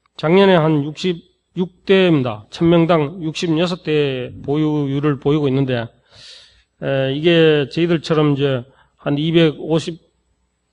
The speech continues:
대에서 삼백 대까지 성장한다면은 중국의 자동차 총 보유 대수가 한 사억 대 수준이 돼야 될 거고, 그렇게 되면은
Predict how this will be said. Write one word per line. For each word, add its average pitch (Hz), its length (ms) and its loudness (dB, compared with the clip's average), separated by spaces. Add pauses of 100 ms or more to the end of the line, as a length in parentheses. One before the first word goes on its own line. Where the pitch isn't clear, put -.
(280)
대에서 147 280 2
삼백 185 380 0
대까지 139 580 -4
성장한다면은 147 960 0 (580)
중국의 170 460 0
자동차 151 340 0
총 165 320 -2
보유 165 180 2
대수가 151 520 0 (420)
한 - 160 -10
사억 190 400 0
대 175 80 -4
수준이 135 680 -8
돼야 143 180 -6
될 120 100 -12
거고, 117 380 -14 (400)
그렇게 170 240 -10
되면은 165 400 -2